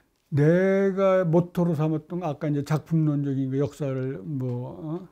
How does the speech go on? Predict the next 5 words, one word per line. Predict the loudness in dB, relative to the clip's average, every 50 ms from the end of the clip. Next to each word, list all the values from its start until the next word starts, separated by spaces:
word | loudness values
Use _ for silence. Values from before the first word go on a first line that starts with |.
| _ _ _ _ _ _ _
앞에서 | -10 -8 -6 -4 -4 -2 -2 -2 -4 -6
지-, | -8 -8 -8 -6 -8 -8 -12 _ -14
뭐 | -12 -8 -8 -8 -8 -10 _ _ _ _ _ _ _ _ _ _ _
솔직하자라는 | -10 -8 -8 -8 -10 -12 -8 -6 -6 -4 -4 -4 -6 -6 -4 -4 -4 -6 -6 -10 -10 -8 -6 -6 -4
것보다는, | -4 -6 -6 -6 -6 -6 -6 -6 -6 -6 -6 -8